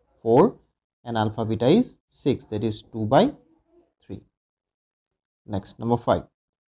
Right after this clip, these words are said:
alpha square plus beta square. Now how to evaluate this one? See, we know the value of alpha plus beta and alpha beta. So alpha square plus beta square is alpha plus beta whole square minus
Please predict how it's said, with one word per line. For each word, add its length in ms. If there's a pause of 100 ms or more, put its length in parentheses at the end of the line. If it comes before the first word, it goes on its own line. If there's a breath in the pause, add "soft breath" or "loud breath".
(120)
alpha 380
square 480
plus 380
beta 400
square. 260
Now 180
how 120
to 100
evaluate 400
this 220
one? 160 (840)
See, 160
we 200
know 100
the 100
value 220
of 80
alpha 300
plus 240
beta 160
and 100
alpha 260
beta. 320
So 340 (800)
alpha 320
square 260
plus 260
beta 320
square 260
is 160
alpha 460
plus 260
beta 380
whole 280
square 480 (460)
minus 640